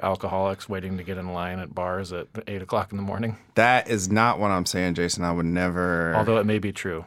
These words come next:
Speaker 2: imply such a thing.
Speaker 1: We're not saying it's true. It just may be true.
Speaker 2: Um, possibly.
Speaker 1: Okay.
Speaker 2: Um, but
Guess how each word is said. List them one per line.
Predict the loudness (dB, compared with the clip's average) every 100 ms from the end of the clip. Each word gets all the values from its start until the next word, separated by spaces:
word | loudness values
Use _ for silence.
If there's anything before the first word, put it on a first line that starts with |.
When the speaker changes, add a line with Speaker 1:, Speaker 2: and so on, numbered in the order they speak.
| -14 _
Speaker 2:
imply | -6 -4 -2 0 2
such | 0 -2 -4
a | -6
thing. | -4 0
Speaker 1:
We're | 4
not | 4
saying | 4 2 4
it's | 0
true. | -2 -4
It | -4
just | -4
may | -4 -4
be | -6
true. | -10 -10 -10 -14 -20 _ -6
Speaker 2:
Um, | -2 0 -2 -2 -4 -8
possibly. | -10 -6 -4 -6 -8 -8 -8 -8
Speaker 1:
Okay. | -6 -4 -6 -8 4
Speaker 2:
Um, | 6 8 6 2
but | 4 4 4